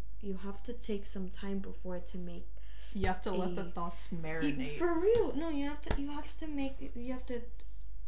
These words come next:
Speaker 1: take some time before actually sitting down to study to make your little study sheet. And then you make your study sheet, and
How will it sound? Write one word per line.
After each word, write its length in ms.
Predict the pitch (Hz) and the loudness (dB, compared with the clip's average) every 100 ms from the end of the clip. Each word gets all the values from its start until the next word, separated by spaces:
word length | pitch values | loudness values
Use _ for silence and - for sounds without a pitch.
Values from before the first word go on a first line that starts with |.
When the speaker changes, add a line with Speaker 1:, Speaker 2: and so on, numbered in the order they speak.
| - | 0
Speaker 1:
take 200 | - 254 | 0 0
some 180 | 247 302 | 0 0
time 300 | 277 226 214 | 0 0 0
before 560 | 214 220 - 190 190 202 - - - | 0 0 0 0 0 0 0 0 0
actually 420 | 208 - - 214 | 0 0 0 0
sitting 340 | 208 - 202 196 | 0 0 0 0
down 200 | 196 185 | 0 0
to 80 | - | 0
study 280 | - 233 214 | 0 0 0
to 120 | - | 0
make 320 | 190 196 196 | 0 0 0
your 140 | 208 196 | 0 0
little 380 | 190 190 190 - - - - - - - | 0 0 0 0 0 0 0 0 0 0
study 440 | - - 311 294 | 0 0 2 2
sheet. 560 | 220 - 185 262 - - - - - - - | 2 0 0 0 0 0 0 0 0 0 0
And 100 | 202 | 0
then 120 | 196 | 0
you 100 | 202 | 0
make 240 | 202 214 | 0 0
your 80 | 311 | 0
study 380 | - 247 220 226 | 0 0 0 0
sheet, 480 | - 226 233 269 - - - - - - | 0 0 0 0 0 -2 -2 -2 -2 0
and 260 | 214 202 | 0 0